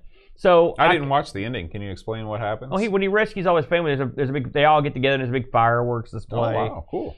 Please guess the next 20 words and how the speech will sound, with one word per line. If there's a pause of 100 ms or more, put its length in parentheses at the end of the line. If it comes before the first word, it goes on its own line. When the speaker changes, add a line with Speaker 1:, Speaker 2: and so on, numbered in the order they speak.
(140)
Speaker 1:
You
know,
it's,
it's
cute.
<clears throat>
Um, (840)
these
Dizzy
games
are, (320)
they
are
weird
to (840)
Americans,
I
think.
Speaker 2:
Mm-hmm. (220)
Speaker 1:
It's,